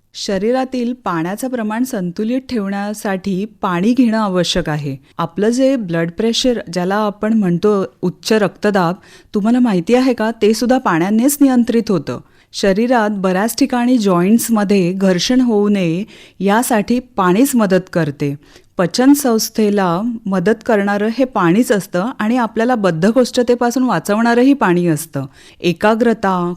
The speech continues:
कुशलता वाढवण्यासाठी लहान मुलांना पाणीच मदत करतं. शरीरातील पाण्याचं प्रमाण कमी झाल्यावर आपल्या शरीरातील बॅलन्स बिघडतो आणि आपल्याला आजार होतो. मग तुम्हीच सांगा, पाणी हा सगळ्यात महत्त्वाचा घटक झाला की नाही?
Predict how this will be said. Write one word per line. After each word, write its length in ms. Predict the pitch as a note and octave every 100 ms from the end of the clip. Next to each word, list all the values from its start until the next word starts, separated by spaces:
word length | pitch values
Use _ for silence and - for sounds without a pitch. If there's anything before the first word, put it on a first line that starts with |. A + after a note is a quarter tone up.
| -
कुशलता 720 | G3 - A3 A3+ G3+ F3+ F3+
वाढवण्यासाठी 1000 | F3 E3+ E3+ G#3 B3 A#3+ F#3+ G#3 A3 A3+
लहान 280 | F3 F#3 A#3
मुलांना 480 | B3+ G#3 E3+ D#3 F#3+
पाणीच 500 | - F#3+ G3 D4+ -
मदत 320 | B3 G#3 G3+
करतं. 380 | F#3+ E3 D3 D3 D3 - - - - -
शरीरातील 640 | G3 F3+ A3+ B3 C4 C#4+
पाण्याचं 420 | A#3+ F3 F#3 B3+
प्रमाण 380 | A#3+ A3+ A#3 B3+
कमी 320 | A#3 F#3 G#3+
झाल्यावर 640 | A#3+ A#3 A3+ G3+ E3+ F3+ C4+ -
आपल्या 500 | F#3+ F#3+ A3 A#3+ G#3 A#3
शरीरातील 580 | A#3+ G3 A3 A#3 C4 C4+
बॅलन्स 420 | G3+ F3+ A#3+ B3
बिघडतो 440 | B3 A#3+ A#3+ B3
आणि 160 | B3 B3
आपल्याला 360 | A#3 G#3+ A3
आजार 320 | G#3 F3 G3 G#3
होतो. 320 | E3 D3 D3+ - - - _
मग 180 | G#3 A#3+ B3+ B3+
तुम्हीच 300 | A#3 C#4+ D4+
सांगा, 380 | A#3 G3 F3+ F#3 - - -
पाणी 260 | G3 F#3 A#3
हा 160 | C4
सगळ्यात 400 | C4 A3 A3 B3
महत्त्वाचा 460 | A#3 A#3 A#3 A3+ A#3+
घटक 260 | A#3 A3+
झाला 320 | A3 A3+ G#3+ G3+
की 140 | A3
नाही? 300 | G3+ F3